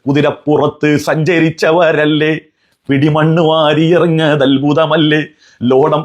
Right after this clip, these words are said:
ലോകം അടക്കി ഭരിച്ചിരുന്നവരല്ലേ, മൗത്തെന്ന സിംഹം കൊന്നത് അത്ഭുതമല്ലേ. കോഴിക്കോട് ടൗൺ ഹാളിന്റെ ചുവരുകളിലേക്ക് നോക്കൂ നിങ്ങൾ, എത്ര എത്ര മഹാരഥന്മാർ, ഇന്ത്യയെ നയിച്ച,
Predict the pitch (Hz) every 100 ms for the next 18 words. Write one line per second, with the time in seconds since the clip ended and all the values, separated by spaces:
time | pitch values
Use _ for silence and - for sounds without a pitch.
0 | 143 135 147 147 147 147 143 156 151 151
1 | 151 165 165 175 160 160 151 135 139 147
2 | 151 147 - _ 120 131 147 - 151 147
3 | 156 170 123 160 151 147 - 135 151 156
4 | 151 156 160 156 139 151 151 151 - -
5 | - 135 151 143 135 120 113 120 120 113
6 | 107 104 107 - 117 113 110 107 98 92
7 | 101 113 - _ _ _ _ _ - 214
8 | 208 170 139 107 101 92 101 98 92 87
9 | - _ _ _ _ - 151 135 135 110
10 | 107 107